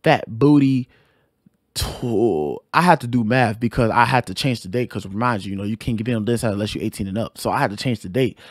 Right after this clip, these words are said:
So I didn't know what the year, I didn't know what age would I be at eighteen. So I was like, "Okay."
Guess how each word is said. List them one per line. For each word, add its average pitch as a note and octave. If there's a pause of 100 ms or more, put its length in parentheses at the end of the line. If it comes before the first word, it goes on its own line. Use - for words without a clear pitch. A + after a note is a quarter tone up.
(100)
So -
I F#3+
didn't E3+
know D3
what A#2+ (140)
the B2
year, B2+
I D#3+
didn't D3+
know C3+
what B2
age B2
would A2
I A2+
be A2+
at G#2+
eighteen. A2+ (280)
So A#2+
I A#2
was B2
like, A#2
"Okay." G#2